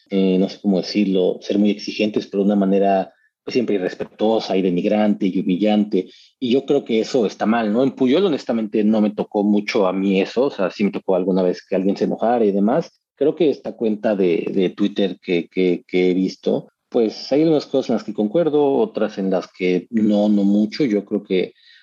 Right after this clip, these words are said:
al final del día, Puyol y Enrique Olvera, pues, como todo, tendrán errores y habrán cosas que se tendrán que mejorar. Y, y te repito, yo creo que en general en los restaurantes se tiene que mejorar el hecho de no tener que tratar a la gente mal, ni tener que hacerlo sentir mal, ni creer que eso es lo que te va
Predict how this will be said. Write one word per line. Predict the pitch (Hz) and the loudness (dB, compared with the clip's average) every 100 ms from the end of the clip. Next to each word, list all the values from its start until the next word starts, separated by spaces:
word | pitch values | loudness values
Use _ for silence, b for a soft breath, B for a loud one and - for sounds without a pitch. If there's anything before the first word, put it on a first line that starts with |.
| b | b
al | 98 | -8
final | 95 107 101 98 | -2 0 2 2
del | 98 | 2
día, | 95 98 95 95 92 95 95 107 - _ - 117 | 2 2 2 2 2 2 0 -4 -12 _ -20 -8
Puyol | - 107 101 98 127 | -2 0 2 2 2
y | 110 | 0
Enrique | 95 98 - | -2 -4 -2
Olvera, | 95 98 95 113 | 0 0 2 0
pues, | - 95 | -4 -10
como | - 98 90 | -4 -2 0
todo, | 117 185 180 | 2 2 2
tendrán | 95 92 90 87 87 | 0 0 0 -2 -6
errores | - 92 117 127 123 - | -6 0 0 2 -2 -6
y | 92 87 | -4 -2
habrán | 87 87 | 0 0
cosas | 95 95 - | 0 -2 -4
que | - | -10
se | - | -4
tendrán | 92 - | -4 -2
que | 92 | -4
mejorar. | - 90 98 147 | -4 -2 0 0
Y, | 117 92 98 | -2 -2 -4
y | |
te | 104 90 | -2 -2
repito, | 78 139 135 | 0 0 0
yo | 98 98 | 0 0
creo | 98 | -2
que | - 92 | -2 0
en | 87 | 0
general | - 95 90 95 | 0 0 2 2
en | 117 | 2
los | 98 | 0
restaurantes | 90 - 90 90 92 90 147 - _ | -2 -2 0 0 0 0 -2 -4 _
se | - | -6
tiene | 107 98 95 | 0 0 0
que | 101 | 0
mejorar | 92 - 92 92 92 | -2 0 0 2 0
el | 92 90 | 0 0
hecho | 90 98 | -2 -2
de | 92 90 92 | 0 0 0
no | 98 | -2
tener | 107 92 92 | 0 -2 -2
que | - | -2
tratar | 95 90 98 | -4 -2 0
a | |
la | 95 - | -2 -4
gente | 92 87 | -6 -2
mal, | 95 110 113 110 98 | 0 2 2 0 0
ni | 90 | -2
tener | 92 92 87 | 0 0 -2
que | 90 | -6
hacerlo | - 90 | -4 -2
sentir | 87 87 101 95 | 0 -2 0 2
mal, | 98 117 120 101 | 2 2 2 0
ni | 98 | -2
creer | - 95 92 | -2 -2 0
que | 98 | -2
eso | 92 98 | -2 -2
es | |
lo | 92 | -2
que | 90 - | -4 -4
te | 95 | -2
va | 92 90 90 | 0 0 -2